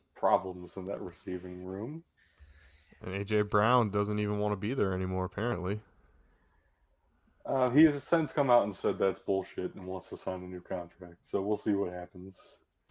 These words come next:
Speaker 2: Didn't
Speaker 1: They
Speaker 2: he
Speaker 1: do have
Speaker 2: delete everything Titans off of all of his
Speaker 1: He
Speaker 2: social
Speaker 1: put it
Speaker 2: media,
Speaker 1: back.
Speaker 2: though?
Speaker 1: He put it back already.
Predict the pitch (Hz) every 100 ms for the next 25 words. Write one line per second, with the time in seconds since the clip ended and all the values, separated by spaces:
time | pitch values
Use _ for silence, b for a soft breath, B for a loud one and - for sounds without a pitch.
0 | - 110 139 202 175 165 131 104 104 113
1 | 113 - 101 98 101 107 101 95 95 98
2 | 98 92 95 98 92 92 92 90 92 92
3 | 92 - - 165 156 135 123 95 95 95
4 | 98 95 - - 107 127 98 92 90 92
5 | 90 90 90